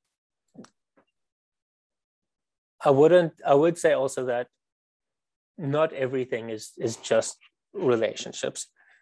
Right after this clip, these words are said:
um, because mathematics is constantly defining new ideas, new concepts, and new properties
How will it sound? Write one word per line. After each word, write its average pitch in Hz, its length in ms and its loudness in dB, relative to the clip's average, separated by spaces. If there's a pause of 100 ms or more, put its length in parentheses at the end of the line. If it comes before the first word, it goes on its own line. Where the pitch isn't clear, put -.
(180)
um, 113 520 2 (1080)
because 143 680 2 (180)
mathematics 135 720 -2
is 127 100 -8
constantly 127 540 -6
defining 113 720 -4 (680)
new 123 640 4 (360)
ideas, 113 480 -2
new 113 140 -4
concepts, 117 580 -6
and 117 100 -6
new 117 120 -6
properties - 640 -4